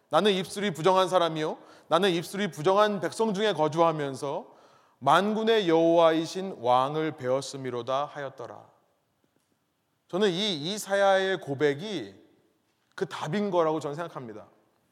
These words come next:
우리가 왜 두려워할까요?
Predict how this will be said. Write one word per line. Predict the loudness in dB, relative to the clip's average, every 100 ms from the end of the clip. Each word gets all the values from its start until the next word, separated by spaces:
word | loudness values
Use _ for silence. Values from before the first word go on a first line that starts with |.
| _ _ _ _ _ _ _ _ _ _ _ _ _ -6
우리가 | 2 10 10
왜 | 12 8
두려워할까요? | 6 6 8 8 6 -2 -4 -8